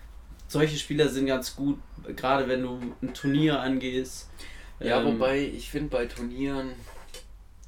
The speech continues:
Speaker 2: gut, zwei vierzehn war es auch so, dass du mit vier Innenverteidigern eigentlich gespielt hast.
Speaker 1: Ja.
Speaker 2: Trotzdem find ich's, glaub ich, keine schlechte Voraussetzung, wenn du auf jeden Po-, jeder Position a-, einen hast,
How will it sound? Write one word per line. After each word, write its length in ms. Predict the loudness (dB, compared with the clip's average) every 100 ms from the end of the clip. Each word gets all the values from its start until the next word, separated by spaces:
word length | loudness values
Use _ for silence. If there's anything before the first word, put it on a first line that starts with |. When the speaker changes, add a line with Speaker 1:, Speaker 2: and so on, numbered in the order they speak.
| -18 -18 -20 -20 -18 -16 -16 -12
Speaker 2:
gut, 260 | -8 -8 -8
zwei 280 | -4 -4
vierzehn 480 | -2 -4 -4 -4 -4
war 140 | -2 -4
es 120 | -6
auch 200 | -8 -6
so, 160 | -6
dass 220 | -4 -4 -4
du 240 | -4 -2
mit 200 | -2 -6
vier 240 | -6 -4 -2
Innenverteidigern 600 | -4 -8 -6 -6 -6 -8
eigentlich 300 | -8 -10 -10
gespielt 380 | -12 -8 -6 -6
hast. 260 | -10 -12 -18 -20 -14 -6
Speaker 1:
Ja. 200 | -4 -6 -10 0
Speaker 2:
Trotzdem 380 | 0 2 -2
find 200 | -2 -2
ich's, 140 | -2 0
glaub 240 | 0 0
ich, 160 | -4 -4
keine 360 | -2 -2 -4
schlechte 500 | -6 -2 0 0 -2
Voraussetzung, 800 | -4 -2 0 0 -2 -6 -6 -4
wenn 80 | -2
du 60 | -2
auf 160 | -4
jeden 240 | -4 -4 -4
Po-, 180 | -6 -6
jeder 220 | -4 -4
Position 560 | -4 -6 -6 -4 -2 -2
a-, 180 | -4 -10 _
einen 360 | 0 2 2 0
hast, 340 | -2 -4 -8